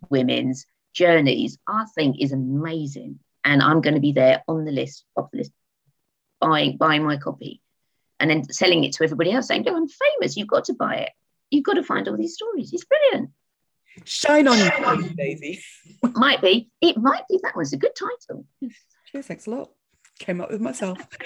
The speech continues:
Speaker 2: Um, that's amazing. Jeanette, I really appreciate your time and the fact that you have written a chapter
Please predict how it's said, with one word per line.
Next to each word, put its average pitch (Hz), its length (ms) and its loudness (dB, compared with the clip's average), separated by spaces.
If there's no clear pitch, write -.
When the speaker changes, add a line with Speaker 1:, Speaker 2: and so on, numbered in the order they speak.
Speaker 2:
Um, 240 340 6
that's 262 260 4
amazing. 247 460 4
Jeanette, 254 260 0
I 254 60 0
really 302 300 4
appreciate 247 440 -4
your 214 120 -4
time 202 340 -6
and 196 160 -4
the 202 60 -6
fact - 300 -6
that 202 120 -12
you 185 160 -2
have 180 180 -2
written 208 200 0
a 170 40 -2
chapter - 380 -10